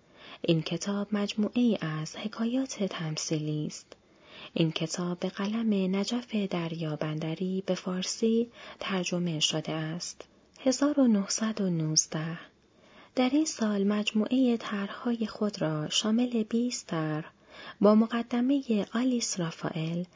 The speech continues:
در نیویورک منتشر کرد. باز در همین سال شعر بلند خود را به نام المواکب،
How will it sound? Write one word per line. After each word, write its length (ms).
در 220
نیویورک 680
منتشر 540
کرد. 600
باز 240
در 120
همین 340
سال 520
شعر 420
بلند 440
خود 380
را 300
به 100
نام 560
المواکب، 920